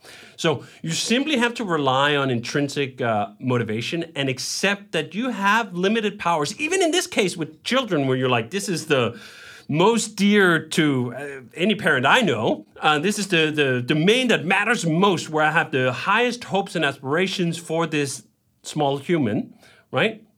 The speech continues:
Even in that case, you, you don't actually have the power to force anyone to, to do something. And we have all these, like, you, you can lead the water to, to the, or you can <laughs> lead the water.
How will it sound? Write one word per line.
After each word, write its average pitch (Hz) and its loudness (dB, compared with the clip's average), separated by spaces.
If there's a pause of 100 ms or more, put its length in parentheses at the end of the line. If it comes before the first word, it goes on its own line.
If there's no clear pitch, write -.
Even 170 -2
in 156 0
that 156 0
case, 127 -6
you, 127 -10
you 131 -10
don't 143 -6
actually 135 -6
have 117 -6
the 123 -14
power 107 -6
to 104 -14
force 107 -12
anyone 98 -10
to, 92 -12 (100)
to - -16
do 101 -12
something. - -18 (240)
And 349 0
we 320 0
have 226 2
all 151 2
these, 120 -6
like, 101 -6 (220)
you, 113 -12
you 104 -12
can 101 -12
lead 104 -10
the 92 -14
water 95 -10 (100)
to, 85 -14
to - -20
the, - -20 (480)
or 98 -12
you 117 -12
can 127 -4
<laughs> - -20
lead 127 -6
the 110 -8
water. - -18